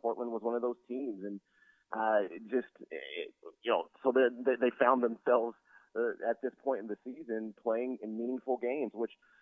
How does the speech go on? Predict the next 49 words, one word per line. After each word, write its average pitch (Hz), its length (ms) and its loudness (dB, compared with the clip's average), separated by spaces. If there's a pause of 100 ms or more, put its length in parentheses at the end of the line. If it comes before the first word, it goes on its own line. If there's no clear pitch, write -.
(120)
uh, 123 100 6 (100)
you 165 60 -2
know, 151 80 2
I, 123 220 0
I - 20 2
think 185 220 -12
it's - 100 -12
been 143 240 -4 (260)
a, 120 80 0
a, 123 380 -4
a, 131 40 -6 (240)
just 147 180 -14
a - 20 -8
great 120 400 -4
help 113 240 0
for 98 100 -6
them. 82 240 -10
You 98 80 -8
know, 101 160 -2
they 110 120 -6
have 127 240 -4
a 117 120 -8
lot 110 200 2
of 107 60 -6
young 101 220 -6
players. 92 220 -6
You're 117 160 -16
still 151 140 -4
ta-, - 180 -12 (280)
Nikola 175 320 0
Jokic 117 320 -2 (200)
certainly 107 240 -8
has 98 100 -6
had 101 120 0
a 95 40 -6
breakout 98 520 -4
season, 98 240 -8
but 98 100 -6
he's 113 160 -10
still 123 220 0
very 113 280 2
young. 104 300 0 (400)
Uh, 98 140 0
Jamal 110 260 2
Murray, 104 440 -2
there's, 95 180 -8 (100)
uh, 101 200 -2 (300)
uh, 85 140 -4
the 98 80 -14